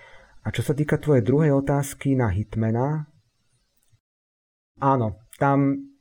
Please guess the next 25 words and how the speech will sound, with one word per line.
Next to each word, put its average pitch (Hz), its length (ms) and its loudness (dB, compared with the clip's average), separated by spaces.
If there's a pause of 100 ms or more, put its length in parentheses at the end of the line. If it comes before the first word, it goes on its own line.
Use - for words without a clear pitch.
(680)
je 139 160 4
známe, 139 400 0
že 127 480 -2
vydavateľ 139 640 -2
išiel 117 800 -2 (760)
doslova 127 800 0
a 113 80 -8
do 117 100 -2
písmena 120 720 -4 (160)
proti 123 320 -2
tomu, 113 400 -4
aby 110 260 -6
vznikali 107 540 -6
amatérske 104 560 -8
preklady. 104 500 -6 (960)
Dokonca 120 580 -6
existuje 120 800 -2 (680)
jedno 120 320 -4
fórum 117 460 -2
na 113 160 -4
internete, 113 640 -4
ktoré 107 260 -6
sa 117 140 -10
zameriava 110 640 -4
na 104 320 -6